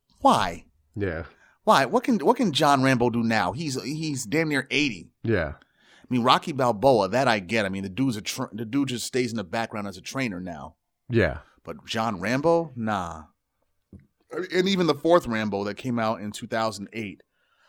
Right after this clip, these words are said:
Speaker 1: I was skeptical about that. But when I saw it, it was like, "Okay, okay, you just hit the mark. You just hit the mark."
Speaker 2: Yeah, that was super violent, right?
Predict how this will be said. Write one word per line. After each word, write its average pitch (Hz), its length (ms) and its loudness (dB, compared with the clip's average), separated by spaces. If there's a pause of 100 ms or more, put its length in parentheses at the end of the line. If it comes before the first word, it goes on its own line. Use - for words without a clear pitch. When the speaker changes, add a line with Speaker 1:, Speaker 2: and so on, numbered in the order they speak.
(180)
Speaker 1:
I 131 60 -2
was 135 100 -2
skeptical 123 420 -4
about 104 320 -4
that. 113 220 -2
But 98 120 -10
when 107 100 -4
I 113 60 -6
saw 160 360 6
it, 165 60 2
it 143 40 0
was 123 140 -4
like, 107 220 -6
"Okay, 98 540 -4 (640)
okay, 107 320 -4
you 90 200 -12
just 113 280 -4
hit - 140 -10
the 120 80 -8
mark. 101 360 -6
You 104 60 -6
just 104 260 -10
hit - 100 -16
the 110 60 -10
mark." 82 380 -10
Speaker 2:
Yeah, 95 420 0 (160)
that 110 220 2
was 87 120 -6
super 90 400 -4
violent, 85 400 -4
right? 101 240 -2